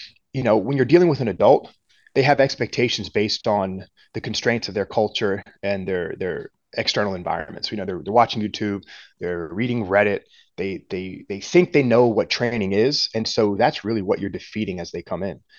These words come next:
Where with children, like you mentioned, they don't have any of those expectations. They're just there to play. You know what I mean? So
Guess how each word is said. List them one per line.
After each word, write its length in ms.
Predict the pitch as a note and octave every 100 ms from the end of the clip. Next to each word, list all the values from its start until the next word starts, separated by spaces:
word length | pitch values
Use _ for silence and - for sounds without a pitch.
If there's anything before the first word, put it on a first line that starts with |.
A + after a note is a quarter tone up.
| _
Where 180 | - G2+ _
with 140 | - -
children, 480 | - F#3+ C3+ F#2+ F#2
like 180 | F2
you 60 | G#2
mentioned, 320 | F2+ - F2 -
they 80 |
don't 160 | G3 D3+
have 260 | - A#2 F3
any 80 |
of 60 | G2+
those 120 | F#2+
expectations. 640 | - - - - - - A#2
They're 120 | D#3
just 160 | -
there 120 | G#2+ F#2+
to 60 |
play. 280 | - D3 - _ _ _ _
You 100 | -
know 80 | A2+
what 100 | G#2
I 40 | G#2+
mean? 160 | B2+
So 380 | - A2+ F#2